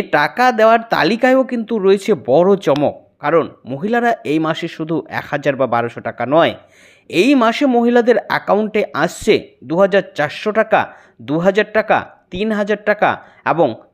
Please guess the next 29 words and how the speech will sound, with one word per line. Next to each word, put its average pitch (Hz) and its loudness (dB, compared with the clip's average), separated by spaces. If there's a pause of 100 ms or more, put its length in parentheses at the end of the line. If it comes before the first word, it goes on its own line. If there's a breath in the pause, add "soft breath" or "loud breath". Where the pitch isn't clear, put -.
তিন 233 -4
হাজার 190 -2 (160)
ছশো 185 -6
টাকা 95 -6
করে। 120 -2 (640)
আলাদা 214 4
আলাদা 214 2
ক্যাটাগরি 202 0 (120)
অনুযায়ী 196 2 (260)
মোট 156 0 (160)
তিনটি 269 0 (120)
ভাগে 170 -4 (160)
এবার 135 2 (340 loud breath)
লক্ষ্মীর 175 0
ভাণ্ডার 190 0 (100)
প্রকল্পের 202 -2 (100)
উপভোক্তাদের 160 -4 (100)
অ্যাকাউন্টে 175 0 (380 loud breath)
টাকা 156 -2
পাঠাচ্ছে 127 -6
সরকার। 113 -2 (840)
তাই 123 -6
বুঝতেই 160 -4
পারছেন, 254 2 (180)
আপনিও 196 -2
যদি 240 0
লক্ষ্মীর 175 0
ভাণ্ডার 202 0
প্রকল্পের 180 0